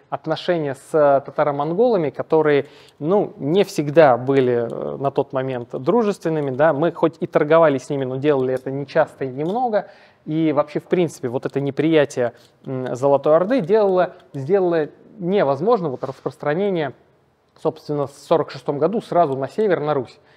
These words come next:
То есть и на Русь чума приходит,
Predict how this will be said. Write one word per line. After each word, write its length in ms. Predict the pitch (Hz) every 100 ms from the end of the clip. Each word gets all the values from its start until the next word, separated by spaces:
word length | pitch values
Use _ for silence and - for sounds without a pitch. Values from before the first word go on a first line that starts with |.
| _ _
То 40 |
есть 180 | 139 -
и 140 | 151 143
на 140 | 143
Русь 200 | 269 240 - - _ _ _ _ _ - - 52 -
чума 240 | 160 190
приходит, 500 | - 143 214 175 143